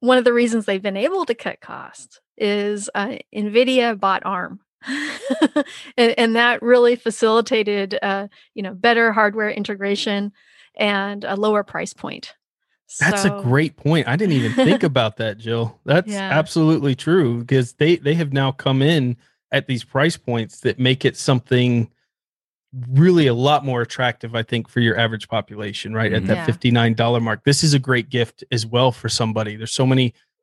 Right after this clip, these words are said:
Speaker 2: people who are looking to kind of expand their skills and understand this stuff. And honestly, I don't know much about this A I and machine learning at all,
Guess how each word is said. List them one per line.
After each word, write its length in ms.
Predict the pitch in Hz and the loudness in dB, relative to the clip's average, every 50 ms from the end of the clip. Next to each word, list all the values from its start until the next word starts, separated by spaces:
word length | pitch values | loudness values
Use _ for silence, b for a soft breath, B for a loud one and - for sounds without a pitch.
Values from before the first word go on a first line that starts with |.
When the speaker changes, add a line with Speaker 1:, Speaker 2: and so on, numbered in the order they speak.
| - | -2
Speaker 2:
people 300 | - 147 143 - 139 131 | 0 0 0 2 0 2
who 80 | 117 127 | 2 4
are 100 | 123 120 | 2 2
looking 340 | 120 127 120 - 139 127 120 | 2 0 0 0 0 -2 0
to 120 | 113 - 101 | -2 -4 -2
kind 180 | - 131 123 | 0 0 0
of 60 | 113 | 0
expand 520 | 110 - - - - 123 120 127 131 131 120 | -2 -4 -8 -6 -4 -2 0 2 2 2 2
their 80 | 113 | 0
skills 540 | 107 - - - 131 131 131 127 123 113 113 | -2 -4 -4 0 2 2 2 2 0 -2 -4
and 100 | 113 107 - | -6 -6 -4
understand 640 | 127 123 123 120 110 - - - 120 127 131 127 117 | -2 -2 -2 -2 -4 -6 -6 -4 -4 -2 -2 -2 -4
this 120 | 110 - | -4 -6
stuff. 360 | - - - 113 113 113 - | -6 -4 -4 -4 -4 -4 -6
And 180 | 120 120 113 113 _ - | -6 -6 -6 -6 _ 0
honestly, 440 | 139 156 170 175 - - 196 180 - - | 2 4 4 2 2 2 2 2 2 2
I 280 | 147 165 165 156 156 _ _ _ _ _ _ - | 0 0 0 0 -4 _ _ _ _ _ _ -6
don't 240 | 143 151 156 151 147 | 0 2 2 2 2
know 140 | 156 143 139 | 2 2 4
much 300 | 135 131 131 127 - - - | 4 2 0 -2 -4 -6 -6
about 400 | 139 120 120 123 123 123 120 - | -6 -4 -2 0 0 0 -2 -4
this 160 | 127 113 - - - | -8 -10 -10 -6 -4
A 140 | 127 127 120 | -4 -2 -2
I 180 | 120 120 123 | 0 0 0
and 140 | 123 120 117 | -2 -2 -4
machine 360 | 113 110 - - - 127 127 123 | -6 -6 -8 -6 -4 -4 -4 -4
learning 400 | 123 120 120 117 117 113 110 - _ | -4 -4 -4 -2 -4 -4 -6 -8 _
at 160 | - 127 - - | -4 -4 -4 0
all, 360 | - 131 131 127 117 110 110 | 0 2 2 2 0 -2 -8